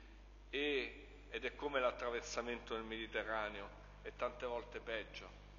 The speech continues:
Tutto questo ci parla di persone colpite da emergenze umanitarie, ci diceva Gino Battaglia. Quindi siamo di fronte a,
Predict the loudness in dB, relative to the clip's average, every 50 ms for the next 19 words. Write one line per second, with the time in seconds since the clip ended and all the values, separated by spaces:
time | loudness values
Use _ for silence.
0 | -14 -14 -14 -14 -14 -14 -14 -14 -14 -14 -14 -14 -14 -14 -14 -14 -14 -14 -14 -14
1 | -14 -14 -14 -14 -14 -14 -14 -14 -14 -14 -14 -14 -14 -14 -14 -14 -14 -14 -14 -14
2 | -14 -14 -14 -14 -14 -14 -14 -12 -10 -8 -2 2 4 4 8 10 10 10 10 8
3 | 6 10 10 12 12 10 8 2 -4 -6 -8 -8 -10 -10 -12 -12 -12 -12 -8 -2
4 | 0 0 2 10 12 12 12 12 12 12 12 10 10 10 10 8 0 -4 -6 -6
5 | -2 0 0 2 6 6 6 6 4 0 2 6 8 10 10 10 8 6 4 4
6 | 4 4 4 4 0 -2 0 0 0 2 2 4 6 6 4 4 2 0 0 2
7 | 4 6 6 6 4 2 0 0 0 0 0 0 -2 0 4 4 4 4 4 0
8 | -2 -4 -4 -4 -6 -6 -6 -6 -6 -4 -4 -4 -6 -6 -8 -8 -8 -8 -6 -8
9 | -8 -8 -4 -2 0 0 -2 -2 -6 -12 -12 -12 -14 -16 -16 -18 -18 -18 -18 -18
10 | -18 -18 -18 -18 -16 -16 -10 -6 -2 0 0 2 6 10 10 10 10 8 4 2
11 | 0 -2 2 4 4 4 4 2 0 0 0 0 0 -2 -8 -12 -14 -14 -14 -14
12 | -14 -14 -16 -16 -16 -16 -16 -16 -16 -16 -16 -16 -10 -2 6 8 12 12 12 12
13 | 12 10 8 4 -2 -6